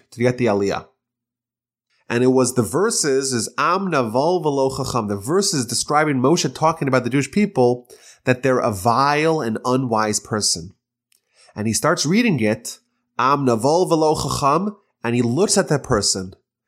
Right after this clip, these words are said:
as if he's directing the person who is, who's right next to him, "This is a, a vile and unwise person." And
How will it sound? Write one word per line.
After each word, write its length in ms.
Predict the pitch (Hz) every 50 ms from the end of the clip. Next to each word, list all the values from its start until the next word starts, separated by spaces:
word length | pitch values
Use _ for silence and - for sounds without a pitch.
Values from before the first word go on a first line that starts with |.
| _ _ _ _
as 240 | 131 131 120 113 143
if 160 | 190 202 202
he's 220 | 202 190 175 139
directing 640 | 117 147 143 139 165 190 214 208 - - 180 165 147
the 80 | 147
person 400 | 131 - - 196 214 214 - 214
who 120 | 185 185 196
is, 360 | 190 160 - - - - - _
who's 200 | - 175 170 135
right 180 | 180 202 226 226
next 260 | 220 240 247 240 -
to 100 | - 311
him, 260 | 320 330 330 330 330 - - - _ _ _
"This 220 | - 202 208 - -
is 80 | 170
a, 100 | 165 165 147
a 180 | - - 127 127 113
vile 440 | 104 131 131 143 147 147 143 135
and 100 | 127 113 -
unwise 460 | 123 127 123 113 110 110 110 107 104
person." 540 | - - - 110 104 - - 90 80 85 101 _ _ _ _ _ _ _ _ _ _ _ _ _ _ _ _ _ _ _ _ _ _ _ _ _
And 520 | - 127 135 139 139 143 147 143 131 -